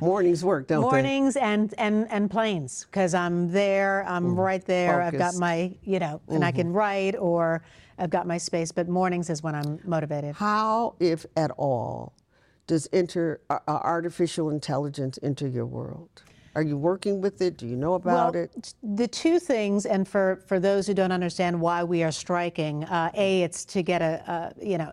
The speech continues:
Speaker 2: a-, and again, it's, I think people think, "You guys make millions of dollars, why are you striking?"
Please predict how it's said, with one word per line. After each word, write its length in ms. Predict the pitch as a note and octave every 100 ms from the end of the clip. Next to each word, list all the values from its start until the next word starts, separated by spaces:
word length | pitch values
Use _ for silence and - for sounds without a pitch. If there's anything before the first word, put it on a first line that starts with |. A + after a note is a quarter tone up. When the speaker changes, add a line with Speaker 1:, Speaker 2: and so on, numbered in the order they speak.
| -
Speaker 2:
a-, 220 | G#3 -
and 160 | A3 G3+
again, 240 | G3 F#3
it's, 260 | F3 E3+ - - _ _ -
I 80 | F#3+
think 220 | G#3+ G#3
people 260 | B3 A3+ G#3+
think, 300 | G#3 F#3+ - G#3+
"You 220 | F#3 G#3+ B3+
guys 320 | G#3+ G3 F3+
make 180 | F#3 F3
millions 360 | A3 B3 A#3+ G3+
of 100 | F3
dollars, 360 | F#3+ F#3 F3+
why 200 | E3+ E3+
are 40 | E3+
you 60 |
striking?" 520 | D#3+ - D#3+ D3+ D3+